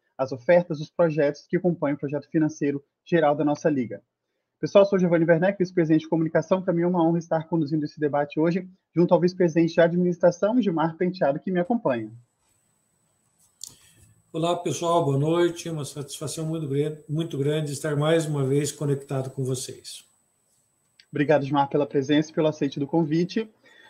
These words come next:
Speaker 1: E também ao vice-presidente de projetos, André Mitman, que encabeça, então, e coordena esse trabalho das cotas. Boa noite, André, seja bem-vindo.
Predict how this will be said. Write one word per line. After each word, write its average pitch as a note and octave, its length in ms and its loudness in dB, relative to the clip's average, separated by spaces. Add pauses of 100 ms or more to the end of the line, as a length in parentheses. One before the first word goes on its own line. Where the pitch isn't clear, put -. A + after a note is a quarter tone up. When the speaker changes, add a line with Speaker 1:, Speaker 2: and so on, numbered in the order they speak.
(120)
Speaker 1:
E G3+ 100 0
também G#3+ 360 6
ao G#3 60 6
vice-presidente F#3 480 4
de F#3 80 -6
projetos, F3 480 4
André E3 300 4
Mitman, E3+ 440 -2
que F3+ 160 -2
encabeça, E3 560 2
então, D3+ 340 0 (160)
e D3 60 -6
coordena D#3 520 2
esse D#3 120 -2
trabalho C#3 400 0
das D3 180 0
cotas. A#2+ 540 -8
Boa E3+ 140 2
noite, F#3 200 0
André, F3+ 220 6
seja F3+ 160 -2
bem-vindo. D#3+ 500 -2